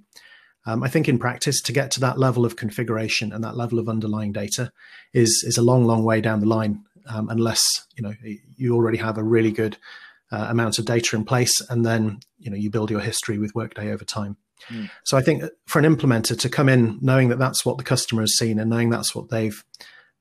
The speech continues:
Speaker 1: that they've bought into as a dream, uh, you know, you have to come in and try and deliver a competitive statement of work, um, that will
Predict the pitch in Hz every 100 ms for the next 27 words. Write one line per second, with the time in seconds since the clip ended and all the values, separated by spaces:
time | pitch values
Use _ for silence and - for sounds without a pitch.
0 | - 113 113 117 139 127 127 135 123 113
1 | 107 104 120 110 104 - - 117 110 120
2 | 107 113 131 127 - 139 127 113 104 123
3 | 117 113 110 110 104 113 110 131 - 113
4 | - 110 110 107 98 107 104 - - _
5 | - - _ - 117 117 113 - 120 127
6 | 123 120 117